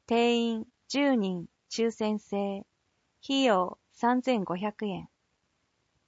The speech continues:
申し込み問い合わせ。一月十四日火曜日から十九日日曜日に、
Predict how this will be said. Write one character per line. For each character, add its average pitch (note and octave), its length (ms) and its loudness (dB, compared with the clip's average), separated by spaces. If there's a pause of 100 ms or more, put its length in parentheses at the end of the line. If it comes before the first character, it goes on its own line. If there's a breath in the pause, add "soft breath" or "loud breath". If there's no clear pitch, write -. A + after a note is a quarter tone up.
(120)
申 B3 240 4
し - 120 -10
込 B3 160 2
み B3 140 2
問 A#3 220 2
い A#3 60 2
合 A3+ 100 4
わ A3 160 2
せ。 G#3 380 -6 (800)
一 A#3 300 -2
月 C4+ 260 2
十 C#4+ 220 0
四 A3 240 2 (100)
日 F3 240 -2
火 G#3 140 -2
曜 C4 240 4
日 A#3+ 120 -2
か F3+ 180 0
ら E3+ 240 -6 (320)
十 C4 240 0
九 C#4+ 180 0
日 A3+ 460 -2 (120)
日 G#3 300 -4
曜 C4+ 240 6
日 F3+ 160 -4
に、 F3 260 -6